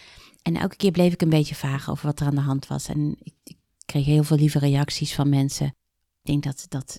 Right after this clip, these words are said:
het gros daarvan een beetje ervan uitging dat ik in een soort burn-out zat. Dat is niet het geval geweest, maar ik ga van, vandaag in deze podcast wel met jullie delen wat er wel aan de hand was. Een persoonlijk verhaal. En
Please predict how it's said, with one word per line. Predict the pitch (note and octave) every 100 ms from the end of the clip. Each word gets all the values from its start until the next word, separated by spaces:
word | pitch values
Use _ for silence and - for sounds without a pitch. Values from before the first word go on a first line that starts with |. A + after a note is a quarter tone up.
| -
het | G3 E3
gros | - - D#3+ - - -
daarvan | - C#3+ C#3+ D3+ D3
een | C3+
beetje | C#3+ C#3+
ervan | D3+ -
uitging | - E3+ -
dat | D#3 D#3
ik | -
in | D3+
een | -
soort | - D3+ -
burn-out | D#3+ D#3 D#3 D#3+ -
zat. | F3 F#3 - - - - - - _
Dat | - F#3+
is | -
niet | F#3 G3
het | G3
geval | - E3 E3 D#3+
geweest, | - D3 D3+ G#3+ -
maar | E3
ik | -
ga | D#3+
van, | D#3 D3+ - -
vandaag | - - D#3 D3 D#3+ -
in | D#3
deze | D3 D3
podcast | D3 - D3+ -
wel |
met | D3+ D3+
jullie | D#3 D3
delen | C#3 C#3 D3 D3+ _ _ _ _ -
wat | D#3
er | D#3+
wel | D3 E3+
aan | E3
de | C#3+
hand | C#3 C3+ -
was. | F#3 - - _ _ _ _ _ _ _
Een | F#3+
persoonlijk | F3+ - G3+ A#3 A#3+
verhaal. | A#3+ E3 C#3 C3 C3 C#3 - - - -
En | E3 D#3+ D#3+ E3 E3